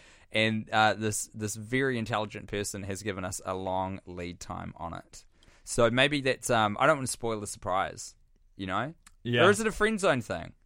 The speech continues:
Speaker 1: Nah,
Speaker 2: We'll
Speaker 1: we'll re-,
Speaker 2: save it.
Speaker 1: we'll record something separate and send it to you.
Speaker 2: Your email address is
Speaker 1: Oh, don't do that. Nah, 'cause I wanna make it like, you know, there's a small
Speaker 2: Yeah,
Speaker 1: barrier to
Speaker 2: yeah,
Speaker 1: getting
Speaker 2: yeah.
Speaker 1: it.
Speaker 2: I know, I'm not gonna give it out. I'm just
Speaker 1: Oh.
Speaker 2: saying I've just done a very cursory bit of research.
Speaker 1: Yeah.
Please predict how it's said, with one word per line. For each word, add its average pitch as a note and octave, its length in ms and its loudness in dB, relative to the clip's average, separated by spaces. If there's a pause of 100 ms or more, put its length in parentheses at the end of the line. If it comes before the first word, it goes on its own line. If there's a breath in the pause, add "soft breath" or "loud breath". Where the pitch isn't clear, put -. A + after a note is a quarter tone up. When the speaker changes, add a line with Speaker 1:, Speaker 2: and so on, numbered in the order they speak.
(1500 soft breath)
Speaker 1:
Nah, F2 180 -2
Speaker 2:
We'll D3+ 120 4
Speaker 1:
we'll D3 80 4
re-, - 60 -4
Speaker 2:
save A#2+ 220 4
it. G#2+ 180 -2
Speaker 1:
we'll G#2+ 240 -4
record A2 380 -4
something E2+ 240 -10
separate E2+ 320 -12
and E2 120 -12
send E2 220 -14
it - 100 -18
to F#2 120 -12
you. F2 160 -12 (260)
Speaker 2:
Your C3+ 460 4 (420)
email B2 240 2
address A#2 460 -4 (160)
is A2 400 -6 (360)
Speaker 1:
Oh, C3+ 140 8
don't C#3 400 2
do F#2+ 140 -6
that. E2+ 300 -4 (120)
Nah, C3 280 8
'cause C#3+ 180 2
I D#3+ 60 10
wanna F3 200 4
make B2+ 220 2
it A2 80 -4
like, G2+ 260 0
you G2+ 140 -4
know, F2 140 -2
there's F2+ 180 -8
a F2+ 60 -12
small G2 360 -6
Speaker 2:
Yeah, C#3 160 0
Speaker 1:
barrier A#2 220 0
to G#2 80 -4
Speaker 2:
yeah, G#2+ 40 -6
Speaker 1:
getting F#2 220 -2
Speaker 2:
yeah. F2+ 140 -4
Speaker 1:
it. F#2 160 -10
Speaker 2:
I B2+ 100 4
know, D#3+ 120 6
I'm E3 100 4
not F#3 100 4
gonna D#3 160 2
give C3+ 160 2
it B2+ 80 2
out. A#2+ 240 2
I'm A#2 100 -2
just G#2 240 6
Speaker 1:
Oh. C3+ 60 4
Speaker 2:
saying A2+ 320 0
I've A#2+ 300 0
just A#2+ 200 -4
done A2+ 140 0
a - 20 -2
very A2+ 220 -4
cursory A2 420 -4
bit G2+ 140 -8
of F#2 120 -10
research. - 500 -12
Speaker 1:
Yeah. F#2+ 240 -12